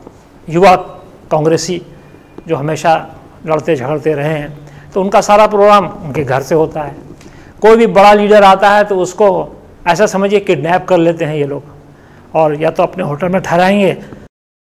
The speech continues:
या फिर अपने यहाँ program कराएंगे, अपने यहाँ फीता कटवाएंगे, तो अपना blood donation कराएंगे घर पर। अरे, इसके लिए इतना बड़ा कांग्रेस office है, आप कांग्रेस को ना उ-, उठाइए,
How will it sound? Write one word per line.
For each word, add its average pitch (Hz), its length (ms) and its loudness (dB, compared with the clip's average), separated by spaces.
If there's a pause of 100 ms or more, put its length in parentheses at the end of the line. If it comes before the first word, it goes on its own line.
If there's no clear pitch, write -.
(640)
या 202 160 6
फिर 196 180 2
अपने 190 240 -4
यहाँ 160 540 -8
program 180 380 0
कराएंगे, 180 520 -4 (380)
अपने 175 160 -8
यहाँ 170 160 -4
फीता 165 280 -4
कटवाएंगे, 156 560 -2
तो 147 100 -8
अपना 175 220 -6
blood 151 280 -4
donation 165 420 -4
कराएंगे 156 400 -4
घर 151 180 0
पर। 165 180 -2
अरे, - 420 -8
इसके - 200 -2
लिए 277 100 2
इतना 247 240 0
बड़ा 240 160 6
कांग्रेस 180 440 0
office 156 300 -6
है, 160 300 -10 (320)
आप 170 300 2
कांग्रेस 196 420 2
को 302 100 -2
ना 285 100 4 (280)
उ-, 214 100 -4 (140)
उठाइए, 170 480 -2